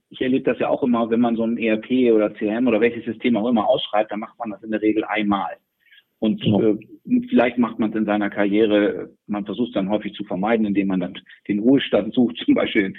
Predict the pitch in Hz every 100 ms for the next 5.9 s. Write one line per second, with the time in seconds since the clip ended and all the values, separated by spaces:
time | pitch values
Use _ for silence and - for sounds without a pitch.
0 | - - - - 104 98 104 107 98 -
1 | 131 - 110 - 107 101 101 101 98 98
2 | 98 - - - - 110 107 139 - 123
3 | - 117 127 127 - 113 117 - 113 113
4 | 110 107 95 95 107 139 135 - 120 123
5 | - 107 - 104 98 107 107 95 78